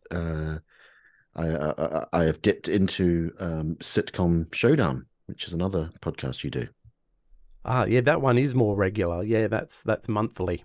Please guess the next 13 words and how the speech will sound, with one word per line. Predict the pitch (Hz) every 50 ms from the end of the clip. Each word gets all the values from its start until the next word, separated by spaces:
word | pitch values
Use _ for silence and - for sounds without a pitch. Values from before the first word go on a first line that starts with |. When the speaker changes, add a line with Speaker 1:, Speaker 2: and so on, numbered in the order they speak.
| _ -
Speaker 2:
Mm. | 107 113 117 113 101 95 - -
I | - 123 127
do | 113 135 147 151
that | 131 113 -
one | - 117 110 110 110 107 101
with | 113 117 110
my | 107 101
brother, | 101 - 120 117 104 87 80
Steve. | - - - - 113 101 87 85 95 85 - - - - - - - - -
And | - 92
Speaker 1:
Mm-hmm. | -
Speaker 2:
that's | 139 143 - - - - - -
like, | 127 120 113 107 -